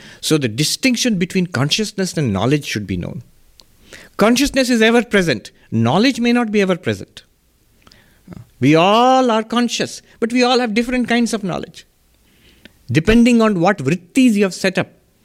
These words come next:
you may have read one book and set up different vrittis in your mind, and the consciousness will have revealed that vritti in the mind, and you have that knowledge of that book. I may have read another book, and set up different vrittis in my mind. And consciousness, same consciousness,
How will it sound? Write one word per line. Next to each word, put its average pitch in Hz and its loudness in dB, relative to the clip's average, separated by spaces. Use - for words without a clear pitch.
you 208 6
may 220 4
have 180 0
read 160 0
one 233 2
book 139 -2
and 139 -4
set 165 -2
up 160 -4
different 190 0
vrittis 196 0
in 185 0
your 165 2
mind, 123 -4
and 139 -2
the 135 -4
consciousness 165 -2
will 135 0
have 135 -2
revealed 135 0
that 185 -2
vritti 165 -4
in 156 -2
the 143 -2
mind, 135 -4
and 127 -4
you 123 0
have 117 -4
that 107 -6
knowledge 131 0
of 92 -8
that 113 -4
book. - -10
I 143 4
may 196 4
have 196 0
read 175 0
another 220 2
book, 127 -6
and 131 -2
set 175 0
up 170 0
different 214 0
vrittis 214 -2
in 180 2
my 156 0
mind. 110 -4
And 135 -2
consciousness, 196 -2
same 294 2
consciousness, 233 -2